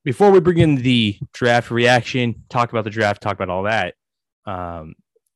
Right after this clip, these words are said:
I gotta hit us with the Bet Online, 'cause Bet Online's been all over Believe today, and I gotta read that, uh, that promo, 'cause we, you know me and you, Ryan, we know we got those odds going. So Bet Online, uh, continues to be the number one source for all of your betting needs. Find all the latest odds, news, and sports development, including this year's basketball championship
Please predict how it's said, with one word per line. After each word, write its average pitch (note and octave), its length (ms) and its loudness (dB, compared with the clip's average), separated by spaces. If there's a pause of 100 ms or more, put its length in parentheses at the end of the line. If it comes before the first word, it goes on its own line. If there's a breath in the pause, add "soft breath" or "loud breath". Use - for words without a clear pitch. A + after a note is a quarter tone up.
(200)
I B2+ 60 -6
gotta A#2 140 0
hit A#2 120 -2
us G#2+ 80 -4
with A2 120 -4
the A2 80 -2
Bet G#2+ 180 2
Online, G2 400 -2
'cause G#2 120 -6
Bet B2 160 2
Online's A#2 300 0
been A2+ 120 -4
all A2 140 0
over G#2+ 160 -4
Believe G#2+ 460 -4
today, G#2 400 -4 (220)
and G2+ 80 -4
I G#2 40 -2
gotta G#2 200 0
read G#2 260 -4
that, G2 280 -2 (340)
uh, F#2 200 -2
that F#2 200 -6
promo, A2+ 320 0
'cause F#2+ 340 -8
we, A2 240 -10
you B2 160 -4
know G#2+ 120 0
me G2 180 -2
and F#2 100 -4
you, F#2 120 -6
Ryan, F2+ 260 -6
we F#2+ 80 -8
know F#2+ 100 -6
we F#2 80 -6
got F2 180 -8
those F2+ 220 -8
odds G2 320 -4
going. F2 240 -8
So G#2+ 120 -6
Bet D3 180 2
Online, C3+ 460 2 (140)
uh, G#2+ 220 0 (120)
continues C#3 280 -2
to B2+ 40 -2
be C3 80 0
the A2 100 -2
number B2 200 -2
one A#2 200 -2
source A2+ 320 -2
for - 120 -8
all A2 120 2
of A2 60 -2
your G#2 100 -4
betting G#2 260 -2
needs. A2+ 320 -2 (400 loud breath)
Find A#2 220 0
all B2+ 160 0
the D3 40 -2
latest D3 260 0
odds, A#2 380 0
news, C3 380 0
and A2+ 140 -6
sports A#2+ 340 -2
development, A#2+ 460 -2
including B2 440 -2
this A2+ 220 -2
year's G#2 180 -2
basketball G#2 480 -2
championship G#2 480 -6